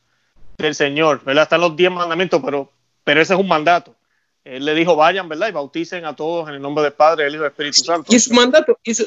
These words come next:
Speaker 2: to-, los diez mandamientos se resumen, los diez mandamientos de Dios y los cinco mandamientos de la iglesia, olvidados,
Speaker 1: Ujú.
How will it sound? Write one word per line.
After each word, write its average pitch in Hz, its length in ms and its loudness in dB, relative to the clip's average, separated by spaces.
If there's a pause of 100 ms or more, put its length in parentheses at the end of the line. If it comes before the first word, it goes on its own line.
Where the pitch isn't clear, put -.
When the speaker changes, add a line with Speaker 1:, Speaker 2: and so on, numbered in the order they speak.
(120)
Speaker 2:
to-, 175 180 2
los 185 120 4
diez 269 140 4
mandamientos 240 960 2 (520)
se - 240 -2
resumen, 170 840 2 (280)
los 135 160 2
diez 190 100 6
mandamientos 170 440 4
de 139 60 2
Dios 202 420 4
y 123 100 -12
los 117 100 -4
cinco 147 240 -4
mandamientos 123 420 2
de 120 60 2
la 120 60 6
iglesia, 151 400 2
olvidados, 135 540 -2 (460)
Speaker 1:
Ujú. 190 320 -2